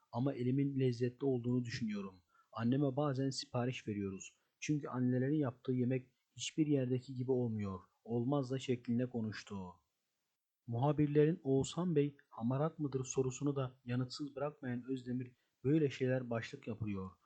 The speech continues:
ama açıkça söyleyeyim, özür dilerim aşkım. Oğuzhan mutfağa hiç girmeyi hiç sevmiyor arkadaşlar. Öyle bir niyeti yok, yok, hiç olmadı." diyerek kahkaha attı.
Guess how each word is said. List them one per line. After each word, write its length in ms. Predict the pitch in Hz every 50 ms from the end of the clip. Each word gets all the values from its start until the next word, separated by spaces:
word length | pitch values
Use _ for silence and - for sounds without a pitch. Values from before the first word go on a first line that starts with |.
| _ _ _
ama 200 | - 123 143 -
açıkça 380 | 131 127 - - - - 156 135
söyleyeyim, 580 | - - 127 123 120 120 117 110 98 92 95 98
özür 300 | 101 117 117 147 156 139
dilerim 300 | 131 123 110 107 101 104
aşkım. 420 | 104 110 - - - 107 95 90 - _ _ _ _ _
Oğuzhan 400 | 117 117 127 127 - - 139 139
mutfağa 380 | 139 135 127 - - 131 127 131
hiç 300 | 143 147 - - - _
girmeyi 460 | - 123 117 120 120 123 127 127 - _ _ _ _ _ -
hiç 140 | 160 -
sevmiyor 500 | - - - 127 117 113 113 110 107 104
arkadaşlar. 680 | 107 104 107 - 110 104 104 98 - - - 95 95 - _ _ _ _ _ -
Öyle 300 | 120 123 123 135 139 139
bir 120 | 139 135
niyeti 360 | 131 131 127 123 123 123 - 139
yok, 340 | 135 139 135 131 - -
yok, 260 | 131 127 113 - - _ _ -
hiç 200 | 151 - - -
olmadı." 440 | 127 127 123 123 123 120 120 123 123
diyerek 400 | 127 127 123 120 123 123 - _ _ _ _ _ _
kahkaha 560 | - 127 117 110 - - 123 117 117 110 104
attı. 500 | 101 - _ - 95 92 87 82 82